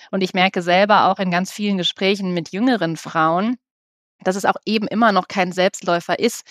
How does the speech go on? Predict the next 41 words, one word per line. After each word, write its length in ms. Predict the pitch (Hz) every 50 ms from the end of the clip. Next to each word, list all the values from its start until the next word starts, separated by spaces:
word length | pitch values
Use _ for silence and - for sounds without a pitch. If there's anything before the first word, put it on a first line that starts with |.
| - - - -
Wir 140 | - 202 202
in 80 | 202 196
der 100 | 185 -
Allianz 420 | 180 185 185 185 196 214 214 -
haben's 180 | - 208 208 -
jetzt 140 | 190 180 -
wirklich 280 | 196 - 208 196 -
gut 180 | - 202 - -
geschafft 380 | 208 - - 196 196 - - -
auf 140 | 180 - -
der 120 | 175 165
Top-Führungsebene, 1000 | - - 214 - _ - 254 254 254 262 240 - - - 240 247 254 254 247 226
was 180 | 208 220 214 -
die 140 | - 220
Frauenquoten 640 | - - 202 202 214 226 226 - 220 226 - 226 -
anbetrifft. 480 | 143 196 214 220 208 - - 233 - -
Und 80 | 190
auch 140 | 185 175 165
darunter 460 | - 165 - - 190 190 202 202 175 165
sind 160 | 170 175 165
wir 120 | 175 165
wirklich 340 | 165 180 - - 165 - -
gut. 360 | - 196 220 285 381 - - - - - - - - -
Aber 180 | - 202 202 196
für 120 | - 208
mich 180 | 208 247 262 -
die 80 | 233
größte 320 | - - 240 269 - - 262
Herausforderung 600 | 233 208 180 180 190 208 - - 208 208 202 202
ist 80 | 202 -
immer, 160 | 214 202 196
die 100 | 196 196
Frauen 320 | - - 175 175 190 208
zu 260 | 214 - - 208 196 185 - - - - - _
begeistern, 680 | - - - 170 165 202 254 247 - - 214 196 196 170
wirklich 340 | 190 226 - - 233 214 190
in 100 | 196 202
eine 100 | 196 -
Führungsrolle 640 | - - 220 208 202 - - - 151 147 143 139
zu 180 | - - - 151
gehen. 380 | - 151 147 139 143 135 160